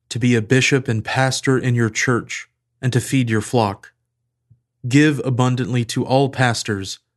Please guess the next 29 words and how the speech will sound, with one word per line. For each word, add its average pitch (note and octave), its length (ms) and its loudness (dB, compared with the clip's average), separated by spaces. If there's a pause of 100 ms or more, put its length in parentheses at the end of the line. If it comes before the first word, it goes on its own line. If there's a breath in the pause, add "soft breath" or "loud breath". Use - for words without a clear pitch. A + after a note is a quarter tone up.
(240)
the B2+ 80 0
gifts B2 380 0
of A2+ 120 -2
your A2+ 160 0
Holy A#2 260 0
Spirit, G#2+ 500 -2 (720)
that B2 140 2
they B2+ 100 6
may B2 180 2
minister D3 540 2
in C3 160 -2
your A#2 140 0
household G#2 680 -2 (500)
as B2 200 2
true E3+ 400 2
servants C#3 480 0
of B2 160 -8
Christ G2+ 500 -2 (560)
and B2 160 0
stewards A#2 540 2
of A2 100 -4
your A#2+ 180 4
divine A2+ 440 0
mysteries. G2+ 640 -4 (1000)
Through C#3+ 340 4
Jesus B2+ 400 0
Christ C3 380 0
our B2+ 140 2
Lord, G#2 400 -2